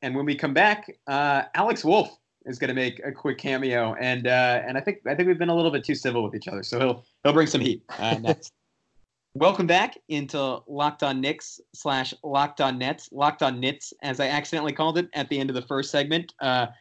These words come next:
still here with Marcus Bearhall and Josh Bass, and now joined by my co-host, Alex Wolf. But before he spits some fire, uh, I wanted to remind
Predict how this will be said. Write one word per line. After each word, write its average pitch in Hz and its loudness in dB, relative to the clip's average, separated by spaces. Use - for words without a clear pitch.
still 247 4
here 214 4
with 147 0
Marcus 156 2
Bearhall 143 2
and 147 -4
Josh 139 0
Bass, 147 -4
and 151 -2
now 226 4
joined 151 0
by 156 0
my 170 4
co-host, 156 0
Alex 151 -2
Wolf. 214 -2
But 196 4
before 175 -4
he 175 0
spits 175 -6
some 147 -8
fire, 143 -4
uh, - -8
I 139 0
wanted 147 0
to 147 -2
remind 139 -2